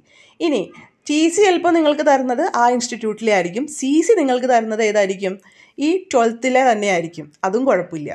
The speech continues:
കേട്ടോ. കാരണം നിങ്ങളവിടെ പഠിച്ചിട്ട് ഇപ്പോൾ ചിലപ്പോൾ ഇപ്പോൾ, ഏഹ്, യൂണിവേഴ്സിറ്റിയുടെ ഒക്കെ ആണെങ്കിൽ ക്ലാസ്സുകൾ തുടങ്ങിയിട്ട് ഒരു മാസമൊക്കെ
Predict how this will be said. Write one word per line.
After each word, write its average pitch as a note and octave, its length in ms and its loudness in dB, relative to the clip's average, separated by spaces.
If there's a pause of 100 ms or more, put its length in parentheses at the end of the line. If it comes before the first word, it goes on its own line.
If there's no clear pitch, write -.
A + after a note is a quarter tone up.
കേട്ടോ. F#3+ 160 -4 (160)
കാരണം G3 320 0 (680)
നിങ്ങളവിടെ D4+ 360 2
പഠിച്ചിട്ട് C4 340 -2
ഇപ്പോൾ C#4+ 160 -8
ചിലപ്പോൾ C#4+ 320 0
ഇപ്പോൾ, C#4+ 180 -2 (220)
ഏഹ്, A3+ 340 -4 (200)
യൂണിവേഴ്സിറ്റിയുടെ B3 600 -2
ഒക്കെ C4+ 160 -4
ആണെങ്കിൽ C4+ 220 -4
ക്ലാസ്സുകൾ A#3+ 320 -2
തുടങ്ങിയിട്ട് B3+ 320 -2
ഒരു B3 140 -2
മാസമൊക്കെ B3+ 340 -2